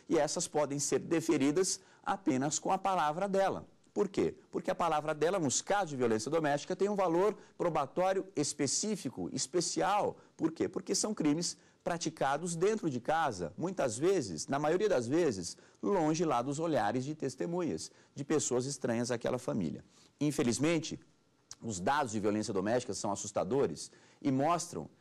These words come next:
que quem agride essa mulher normalmente é um ente lá da família, é uma pessoa que tem franco acesso àquela casa.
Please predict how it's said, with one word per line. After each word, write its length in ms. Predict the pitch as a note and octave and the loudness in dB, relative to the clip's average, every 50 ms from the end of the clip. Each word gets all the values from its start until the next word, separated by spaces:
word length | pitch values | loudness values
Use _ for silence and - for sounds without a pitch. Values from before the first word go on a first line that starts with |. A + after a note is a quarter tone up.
| _ _ _ | _ _ _
que 120 | _ C#3+ C#3 | _ -4 -4
quem 240 | C#3 - F#3 F#3 F#3 | -2 -2 0 0 0
agride 440 | D#3 B2 G2 F#2+ C3+ F3 F#3+ D#3 C3 | 0 0 -2 0 2 2 2 2 0
essa 180 | A#2 - - | 0 0 0
mulher 280 | A#2 C3 B2+ B2+ C#3 D3+ | 0 2 2 2 2 2
normalmente 800 | D#3 E3 E3 D#3 D#3 E3 D#3+ D3+ C3+ B2+ C3+ D3+ D3+ - - - | 2 2 0 0 0 0 0 0 0 0 0 -2 -4 -8 -10 -4
é 100 | - E3 | -2 0
um 160 | D#3+ F3+ F#3 E3 | 0 2 2 2
ente 300 | C#3+ C#3 D#3 D3 - E3 | 2 0 0 -2 -2 -2
lá 160 | D#3 C#3+ C#3+ | 0 0 0
da 100 | C3+ C#3 | 0 -2
família, 480 | - - E3+ E3 C#3+ C#3 C3 B2+ - - - _ - - - | -2 -2 -2 -2 -2 -2 -2 -4 -6 -8 -12 _ -20 -18 -6
é 60 | - C3 | -4 -2
uma 140 | C3 C3 | -2 0
pessoa 600 | C3 - C#3+ B2+ - - - C3 B2+ C3 C#3 D3 | 0 0 0 0 0 0 2 2 4 4 4 2
que 140 | C#3 - D#3 | 2 0 -6
tem 260 | D3+ - C3 C3 C#3 | -4 0 0 0 0
franco 320 | C3+ - - B2+ B2+ B2+ C3+ | 0 -2 -2 -2 0 0 0
acesso 420 | C3+ C3+ - - C3 B2 A#2+ - | -2 -2 0 2 2 0 2 0
àquela 280 | C3 A#2+ - C3 C#3+ - | -4 -4 -2 -4 -4 -4
casa. 480 | - - G#2+ G#2 G#2 G#2 A2 - - | -2 -4 -4 -4 -4 -6 -10 -14 -16